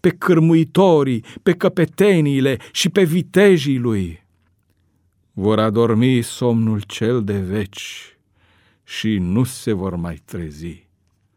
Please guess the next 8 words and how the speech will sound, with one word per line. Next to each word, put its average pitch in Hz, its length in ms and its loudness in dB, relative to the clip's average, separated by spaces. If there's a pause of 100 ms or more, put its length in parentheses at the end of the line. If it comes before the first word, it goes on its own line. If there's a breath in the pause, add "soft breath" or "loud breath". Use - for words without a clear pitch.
(580)
zice 95 380 -4
Împăratul, 98 880 -4 (520 soft breath)
al 123 260 0
cărui 131 360 2
nume 127 680 2 (240 soft breath)
este 151 560 2
Domnul 175 800 4
oștirilor. 127 1120 0